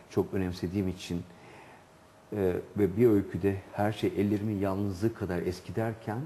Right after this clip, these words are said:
işte şimdi biraz yalnızlaştı ellerimiz ve dokunmayı unuttuğumuz yerde daha da çoğalıyor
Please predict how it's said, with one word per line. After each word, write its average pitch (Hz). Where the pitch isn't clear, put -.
işte 104
şimdi 110
biraz 104
yalnızlaştı 98
ellerimiz 95
ve 113
dokunmayı 107
unuttuğumuz 104
yerde 95
daha 107
da 85
çoğalıyor 82